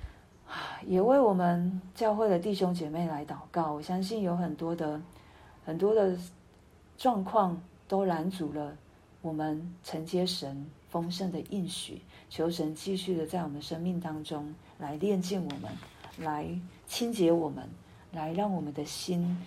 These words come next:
与主的心更加的贴近，让我们看神的眼光真的是从他的眼光来看神自己。我们的眼光有限，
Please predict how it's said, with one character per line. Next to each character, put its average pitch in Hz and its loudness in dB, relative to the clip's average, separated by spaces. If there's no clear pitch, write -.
与 170 0
主 - -10
的 147 -10
心 160 -8
更 175 -4
加 156 -8
的 151 -12
贴 156 -8
近， 160 -6
让 233 6
我 208 4
们 160 0
看 202 -2
神 151 -4
的 170 -2
眼 156 -6
光 165 -6
真 175 -2
的 170 -2
是 175 0
从 151 -6
他 175 -4
的 175 -2
眼 151 -6
光 165 -6
来 139 -10
看 175 -6
神 139 -8
自 180 -4
己。 - -10
我 156 -8
们 156 -8
的 160 -4
眼 147 -4
光 165 -6
有 147 -10
限， 156 -6